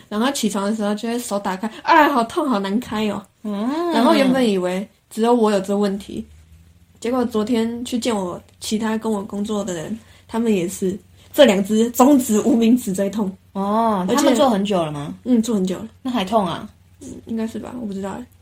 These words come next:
Speaker 1: 重点是我们都是右撇子，就是左手在痛。
Speaker 2: <laughs> 我可以理解，因为我之前，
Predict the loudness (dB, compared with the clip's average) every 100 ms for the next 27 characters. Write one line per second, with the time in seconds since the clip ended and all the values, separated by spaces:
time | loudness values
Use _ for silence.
0 | _ -14 -4 -2 0 0 0 0 -2 -2
1 | -2 -2 -4 -6 -4 -4 -4 -6 -8 -8
2 | -8 -10 -12 -16 _ -20 -20 -20 -18 -10
3 | -2 2 2 0 -4 -4 0 4 4 4
4 | 4 2 4 4 4 2 0 0 2 2
5 | 2